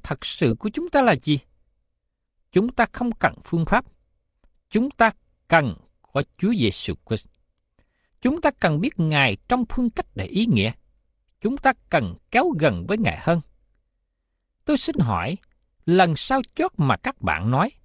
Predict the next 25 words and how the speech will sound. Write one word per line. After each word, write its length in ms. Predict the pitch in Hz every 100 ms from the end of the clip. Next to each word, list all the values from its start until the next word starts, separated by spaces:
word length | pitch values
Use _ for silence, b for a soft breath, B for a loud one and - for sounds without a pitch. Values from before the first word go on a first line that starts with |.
| _ _ _ _ -
"Con 220 | 175 202
yêu 240 | 190 220 190
Chúa 100 | 269
Giêsu" 480 | 269 233 - 247 247
là 180 | 165 127
lúc 260 | 143 269
nào? 140 | 147 147 - _ _ _ _ _ _ _ _ _ _ _ _ _ _ _ _
Chúa 80 | 247
Giêsu 500 | 277 277 - 254 254
đã 160 | 180 113
nói 200 | 170 294
rằng 240 | 156 123 - _ _
Ngài 400 | - 151 156 131 _
yêu 140 | 214 233
các 200 | - -
bạn, 200 | 113 78 - _ _ _ _ _ -
và 160 | 107
các 280 | - 269 -
bạn 260 | 101 87 90
cũng 180 | - 180
cần 220 | - 113 -
nên 260 | 131 156 151 -
nói 320 | 117 113 135 170
đáp 240 | 147 -
lại. 220 | 80 76